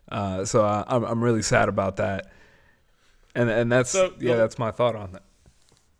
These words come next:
Speaker 2: So the last real thing is here. You're, you're sad to see Carson Wentz go, but I think the only teams that were like, "Oh, yeah, I would take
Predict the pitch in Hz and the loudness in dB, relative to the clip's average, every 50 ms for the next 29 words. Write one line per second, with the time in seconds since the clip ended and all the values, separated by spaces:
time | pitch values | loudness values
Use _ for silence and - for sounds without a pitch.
0 | _ _ _ _ 127 - - 180 160 151 165 156 160 175 190 196 185 - - 160 | _ _ _ _ -14 -12 -10 -10 -10 -10 -8 -8 -6 -6 -6 -8 -10 -14 -14 -12
1 | 156 160 151 151 151 - 165 147 147 139 120 113 107 - - 135 135 123 98 80 | -10 -10 -10 -10 -10 -12 -12 -12 -10 -12 -12 -12 -12 -14 -14 -14 -14 -12 -14 -14
2 | - _ _ _ - 101 110 127 131 113 - - 117 117 110 - - - 147 165 | -16 _ _ _ -18 -14 -12 -12 -12 -12 -12 -12 -12 -12 -12 -12 -10 -10 -8 -8
3 | 196 202 185 151 - - 139 127 - - 135 117 117 113 - - 98 98 98 95 | -10 -12 -12 -16 -14 -14 -16 -18 -14 -12 -10 -10 -10 -12 -14 -18 -18 -18 -18 -18
4 | 95 - - - 104 98 95 87 - _ _ _ - 127 - 123 123 - - - | -18 -20 -18 -14 -14 -12 -12 -14 -16 _ _ _ -16 -16 -12 -12 -12 -12 -12 -14
5 | - 214 240 - - 160 127 127 139 151 151 147 - _ - - 123 117 113 104 | -14 -14 -14 -14 -16 -16 -14 -14 -14 -14 -16 -16 -16 _ -18 -18 -16 -16 -16 -18
6 | 95 90 92 92 98 95 90 _ 95 95 98 101 101 98 98 95 92 - - - | -18 -18 -16 -14 -14 -16 -16 _ -16 -16 -16 -14 -14 -14 -14 -16 -16 -14 -10 -8
7 | 147 127 104 98 98 120 120 107 92 71 90 107 110 107 107 98 98 - - 117 | -8 -8 -8 -10 -10 -10 -8 -8 -8 -10 -12 -12 -12 -14 -14 -18 -18 -16 -14 -12
8 | 104 95 87 _ - - _ | -12 -12 -14 _ -20 -20 _